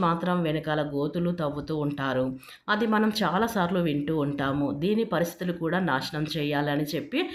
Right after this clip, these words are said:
కొంతమంది వ్యక్తులైతే మీ పైన కుట్రలు పన్నుతూ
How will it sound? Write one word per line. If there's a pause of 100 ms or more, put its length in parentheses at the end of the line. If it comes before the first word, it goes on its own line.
(340)
కొంతమంది (100)
వ్యక్తులైతే
మీ (100)
పైన (140)
కుట్రలు (120)
పన్నుతూ